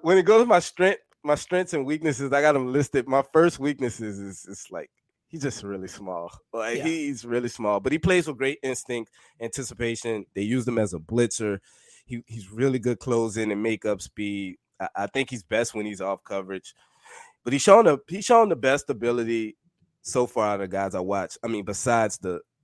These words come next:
Speaker 1: Christian Gonzalez and Devin Witherspoon, just the mirror and match guys. Like, if you watch him, he's really smooth when he's flipping his hips. The technique is there. I love the footwork, but I just don't know if the Colts will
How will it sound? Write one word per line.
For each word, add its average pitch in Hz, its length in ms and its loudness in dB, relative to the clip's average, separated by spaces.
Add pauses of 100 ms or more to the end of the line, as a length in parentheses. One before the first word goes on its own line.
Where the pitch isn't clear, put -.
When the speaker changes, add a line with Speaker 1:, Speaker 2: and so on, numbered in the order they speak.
(120)
Speaker 1:
Christian 120 260 -6
Gonzalez 95 460 -6
and 95 120 -18 (300)
Devin 98 240 -6
Witherspoon, 90 640 -8
just 139 260 -4
the 120 100 -2
mirror 113 380 2
and 104 160 -2
match 101 300 -4
guys. 90 440 -10 (320)
Like, 98 200 -12
if 131 100 -20
you 165 100 -8
watch 131 380 4
him, 131 460 -2
he's 101 280 -14
really 156 220 2
smooth 123 540 -2 (420)
when 110 220 -2
he's 110 160 -6
flipping 120 300 -2
his 107 140 -2
hips. 104 400 -4 (100)
The 90 80 -18
technique 135 460 -2
is 117 160 -2
there. 110 480 0 (360)
I 85 80 -4
love 120 240 2
the 120 80 -2
footwork, 110 600 -2 (520)
but 107 200 0 (600)
I 131 80 6
just 185 260 -2
don't 110 240 4
know 104 140 2
if 92 80 -6
the 95 80 -8
Colts 104 300 -2
will 85 100 -6